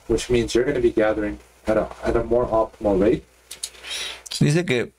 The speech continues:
Speaker 2: mm, eh, no es recomendable que mandes aldeanos o tantos enanos al principio al oro.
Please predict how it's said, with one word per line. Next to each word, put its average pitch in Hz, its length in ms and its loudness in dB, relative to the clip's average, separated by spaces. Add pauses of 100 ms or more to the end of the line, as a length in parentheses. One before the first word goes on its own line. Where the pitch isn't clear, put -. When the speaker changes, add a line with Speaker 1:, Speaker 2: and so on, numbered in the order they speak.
Speaker 2:
mm, 131 200 2
eh, 135 140 0
no 131 260 4
es 143 60 4
recomendable 143 640 2
que 110 340 2
mandes 120 420 2
aldeanos 110 640 2
o 117 100 2
tantos 196 460 0
enanos 120 380 2
al 113 100 0
principio 110 480 2
al 107 120 4
oro. 123 280 2